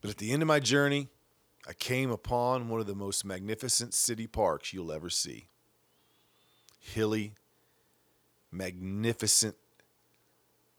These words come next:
structures built out of stone, built in the twenties and thirties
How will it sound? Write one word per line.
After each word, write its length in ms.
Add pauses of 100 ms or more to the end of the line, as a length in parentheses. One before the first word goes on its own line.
structures 920 (580)
built 280
out 140
of 80
stone, 760
built 300
in 80
the 80
twenties 440
and 120
thirties 500